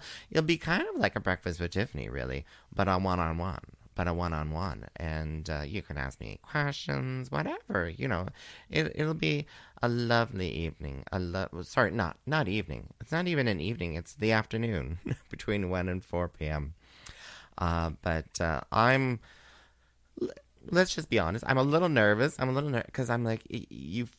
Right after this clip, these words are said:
I've been doing drag shows, quote unquote, air quotes here. Drag shows, you know, you put on a song, you lip sync, you dance to it, whatever. That, that's bread and butter. That's bread and butter.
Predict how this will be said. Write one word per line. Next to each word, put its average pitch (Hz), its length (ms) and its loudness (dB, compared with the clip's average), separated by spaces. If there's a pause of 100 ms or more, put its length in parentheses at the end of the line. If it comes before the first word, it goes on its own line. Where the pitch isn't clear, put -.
(340)
I've 120 140 2
been 123 200 2
doing 123 340 2
drag 104 440 6
shows, 82 540 0
quote - 280 0
unquote, 87 340 -4
air 92 160 -2
quotes - 340 -6
here. 78 220 -4 (360)
Drag 107 320 2
shows, 85 380 -2
you 92 80 -2
know, 80 120 -4
you 87 120 -4
put 101 220 2
on 95 160 0
a 82 60 -2
song, 135 520 0
you 95 220 0
lip 104 240 -2
sync, 110 440 -4
you 76 100 -4
dance 113 460 -2
to - 140 -6
it, 110 240 0
whatever. 92 520 0 (340)
That, 110 240 0
that's - 340 -2
bread - 460 2
and 117 100 2
butter. 69 320 0
That's 98 180 -4
bread 123 220 2
and 123 100 -2
butter. 85 320 2